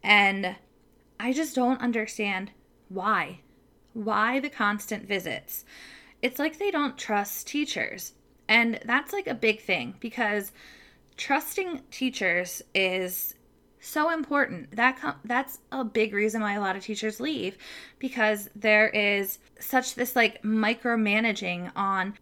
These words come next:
the teachers, and we're not treated as professionals. Teachers have it hard, guys. This is the only profession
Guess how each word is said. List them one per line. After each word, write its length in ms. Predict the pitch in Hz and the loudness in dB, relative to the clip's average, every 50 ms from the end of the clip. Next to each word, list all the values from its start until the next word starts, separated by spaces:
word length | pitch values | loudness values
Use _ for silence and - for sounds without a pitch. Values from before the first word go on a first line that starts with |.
| _ _ - | _ _ -4
the 120 | 214 233 | -2 -2
teachers, 560 | 226 - 311 320 311 - 208 180 151 - - | -2 0 -2 -2 0 2 2 2 2 2 0
and 400 | - - 208 202 202 196 202 202 - - _ _ _ - 208 196 175 - | 2 4 4 4 4 0 -4 -6 -10 -14 _ _ _ -12 -12 -12 -8 -2
we're 160 | 214 233 240 | 2 4 6
not 180 | 233 233 254 - | 6 6 4 2
treated 380 | - - 240 262 294 285 220 | 0 0 2 2 2 4 2
as 120 | 196 190 - | 0 0 -2
professionals. 720 | - 208 196 196 175 175 - 175 151 - - - - - - - - - - - - - _ _ _ _ _ _ _ _ _ - | -6 -6 -2 -2 -2 -2 -2 -6 -8 -10 -10 -12 -16 -18 -20 -20 -20 -20 -20 -20 -20 -20 _ _ _ _ _ _ _ _ _ -6
Teachers 320 | - 320 349 - 453 440 | -2 -2 -2 -2 -2 -6
have 180 | - 359 349 320 | -6 -4 -2 0
it 80 | 311 | 2
hard, 200 | 262 254 247 247 | 4 4 4 6
guys. 440 | 208 185 160 151 - 202 - - - _ _ _ _ _ _ _ _ - | 6 4 2 2 -2 -6 -10 -12 -16 _ _ _ _ _ _ _ _ -4
This 200 | 254 294 285 - | -4 -2 -2 -2
is 140 | 403 403 | -2 -2
the 180 | - 381 - - - | 0 -2 -2 -2 -2
only 400 | - 226 226 247 254 269 294 302 | 0 0 2 2 2 2 0 -2
profession 760 | 294 - - 262 269 - 226 214 214 - - - 90 - - | -4 -4 -4 -4 -2 0 0 0 0 0 -4 -4 -6 -8 -14